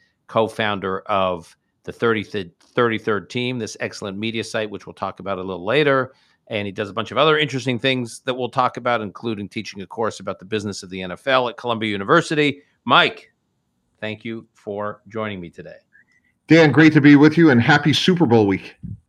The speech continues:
Speaker 1: Happy Super Bowl week. It's like, I, I, I gotta tell you, Mike, it's, it's kind of like the most fun week,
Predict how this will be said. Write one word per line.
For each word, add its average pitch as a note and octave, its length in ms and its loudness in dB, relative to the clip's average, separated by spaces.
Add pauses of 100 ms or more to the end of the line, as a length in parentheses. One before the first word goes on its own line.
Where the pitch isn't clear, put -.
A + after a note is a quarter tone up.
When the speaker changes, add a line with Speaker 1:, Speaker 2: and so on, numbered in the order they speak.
(160)
Speaker 1:
Happy C#3 500 0
Super C3 320 -4
Bowl G#2+ 200 0
week. F2 280 -10
It's - 160 -12
like, C#3 300 -2
I, F3 180 4
I, G#3 200 0
I G#3 60 0
gotta E4+ 180 -2
tell G#3 180 2
you, D3+ 100 2
Mike, A#2+ 380 0
it's, - 320 -8 (840)
it's D#3 180 -8
kind A#3+ 280 -4
of G3+ 200 -6
like D#3+ 260 -6
the C#3+ 80 -6
most C#3+ 480 0
fun F3 440 -4
week, F#3 520 -10